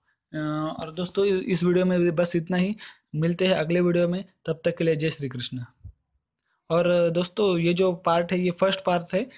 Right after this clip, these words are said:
हमारे, अ, उम, अ, चैनल का, क्योंकि, अ, इसके पहले बहुत सारे लोग हैं जिन्होंने मुझे ये रिक्वेस्ट किया था कि आप सीक्वेंस वाइज हमें बताओ कि प्रैक्टिस कैसे-कैसे करना है।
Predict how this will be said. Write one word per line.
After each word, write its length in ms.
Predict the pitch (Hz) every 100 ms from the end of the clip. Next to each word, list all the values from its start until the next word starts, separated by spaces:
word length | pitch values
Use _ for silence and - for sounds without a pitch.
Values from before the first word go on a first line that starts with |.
| - - -
हमारे, 340 | 160 156 180 240
अ, 200 | - 160 151 143 139 131 127 127 120 -
उम, 300 | 131 131 123
अ, 640 | - 147 156 131 127 123
चैनल 340 | 123 160 160 156
का, 140 | 139
क्योंकि, 440 | 131 185 220 208 202
अ, 140 | 180
इसके 360 | 190 190 - 185
पहले 240 | 185 185
बहुत 260 | 170 190 190
सारे 180 | 185
लोग 200 | 185 180
हैं 280 | 190 185 170
जिन्होंने 340 | 165 185 185 185
मुझे 280 | 175 170
ये 120 | 175 170
रिक्वेस्ट 340 | 165 185 -
किया 160 | 180 175
था 160 | 175 175 - - -
कि 320 | 175 185 185
आप 300 | - 160 165
सीक्वेंस 500 | - 180 180 202 185
वाइज 200 | 190 190
हमें 200 | 185 185
बताओ 280 | 170 170 175
कि 120 | 175
प्रैक्टिस 340 | 175 165 180 -
कैसे-कैसे 500 | 170 175 175 170 160
करना 260 | 165 160
है। 120 | 170